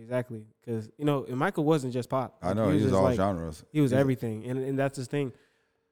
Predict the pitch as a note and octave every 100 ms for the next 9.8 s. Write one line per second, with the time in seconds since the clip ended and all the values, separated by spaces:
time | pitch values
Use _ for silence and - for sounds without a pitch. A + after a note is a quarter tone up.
0 | _ _ - - _ _ _ _ C3 B2+
1 | C#3 C3 C3 B2 A#2 C3+ B2+ C3 C3 C3+
2 | B2+ F2+ C#3 F2+ E2+ F2 E2+ E2 E2+ _
3 | _ _ _ _ _ _ _ _ _ _
4 | _ _ _ - B2+ C#3 C#3+ C3 - B2+
5 | A2+ _ - B2 B2 A#2 A#2+ A2+ - _
6 | _ _ A#2 A#2 A#2 A2+ - A#2 A#2 G#2+
7 | G#2 A2 _ - A#2+ A#2+ A2+ A2 A2+ A2
8 | A2+ G#2+ G#2+ _ - B2 A#2 G#2+ - -
9 | C3 B2 B2 A#2 - A#2 A2